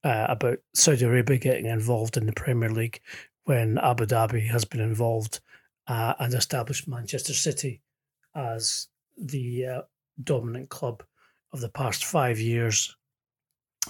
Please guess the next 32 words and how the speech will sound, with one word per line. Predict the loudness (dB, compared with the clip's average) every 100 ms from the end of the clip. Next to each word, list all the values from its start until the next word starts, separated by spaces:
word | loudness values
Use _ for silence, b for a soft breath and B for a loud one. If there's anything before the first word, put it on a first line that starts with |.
| -6
in | 0 0
this | 2 0
country. | 0 0 0 -2 -4 -8 B B B B
So, | 0 2 2 0 -4 _ -6
uh, | -4 -2 -2 -6 -10 _ _ _ _ _ _ _ _ _ 0
it's, | 0 4 6 6 4 _
it's | 0 6
a, | 6 6
it's | 6 6
a |
bit | 6 6
of | 8
a | 8
minefield, | 8 8 8 8 6 6 8
<laughs> | 6
really, | 8 6 6 _ 2 B B 6
and | 8
it's | 8 8
not | 6 6
just | 6 6
a | 8
moral | 8 10 8
minefield. | 8 8 6 4 2 2 0 -6 B B 2 2
It's | 0 4 4
a, | 4 2 0 -6 B B
it's | 0
a | 0
sporting | 4 4 4 4
minefi-, | 4 4 4 2 4
minefield | 4 4 4 4 4 2
as | 2
well. | 2 2 0